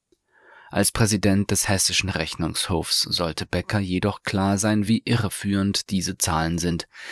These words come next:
Es handelt sich bereits für die Vergangenheit nicht um genaue Daten, sondern um Schätzwerte, wie man auf der Seite lesen kann.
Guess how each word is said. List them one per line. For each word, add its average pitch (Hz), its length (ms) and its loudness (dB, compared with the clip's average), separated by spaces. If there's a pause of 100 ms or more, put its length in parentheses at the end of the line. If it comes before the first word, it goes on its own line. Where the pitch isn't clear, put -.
(160)
Es 104 140 2
handelt 123 280 2
sich 113 200 0
bereits 104 380 2
für - 160 -4
die 110 120 4
Vergangenheit 107 680 4
nicht 107 240 2
um 101 140 2
genaue 98 400 4
Daten, 95 500 2
sondern 98 420 0
um 95 140 0
Schätzwerte, 80 880 0 (380)
wie 92 180 4
man 85 180 4
auf 80 140 0
der 92 120 2
Seite 78 340 -2
lesen 78 400 0
kann. - 320 -12